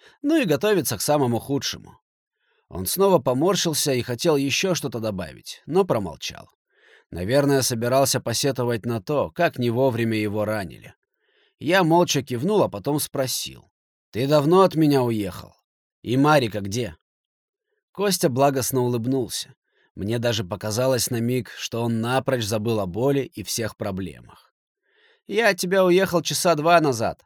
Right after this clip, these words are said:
сразу как Брок позвонил с новостями. Вот теперь езжу по объектам, слушаю новости. Ну а перед этим Марику завёз в её развалины. Она своих ребятишек соберёт,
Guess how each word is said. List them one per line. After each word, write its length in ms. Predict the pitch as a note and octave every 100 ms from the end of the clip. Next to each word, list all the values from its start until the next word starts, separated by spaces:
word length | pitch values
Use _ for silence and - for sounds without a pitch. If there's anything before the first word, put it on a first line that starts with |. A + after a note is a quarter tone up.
| _
сразу 500 | - C3+ F3 D#3+ D#3+
как 200 | C3 A2+
Брок 320 | C#3 E3+ F3
позвонил 420 | C3 A#2+ B2 C#3+
с 80 | -
новостями. 720 | B2+ B2 - D3 B2 D2+ - _ _ _ _ F#3+
Вот 220 | B3 G3+
теперь 320 | F3+ F#3+ F3
езжу 300 | D#3 D#3+ D3
по 200 | D3 A#2
объектам, 640 | F#2+ C#3 E3 - B2 A2+ -
слушаю 540 | - E3+ F3 G#2 F2+
новости. 600 | G2+ A2 G2+ - - D#2 _ _ _ _ -
Ну 140 | C#3
а 100 | E3
перед 320 | D#3 E3+ E3
этим 320 | F#3 F#3+ D3 C3+
Марику 400 | D#3 D#3+ D3 C#3
завёз 440 | C3+ C#3+ E3 -
в 40 |
её 240 | B2 C#3 D3
развалины. 680 | C3+ C3+ C#3+ A#2+ F2 - - _ _ _
Она 300 | - F#3 F#3+
своих 320 | E3 F3 D#3
ребятишек 520 | D#3+ D3+ D3+ F3+ E3+
соберёт, 480 | - C3+ B2+ G#2 D#2+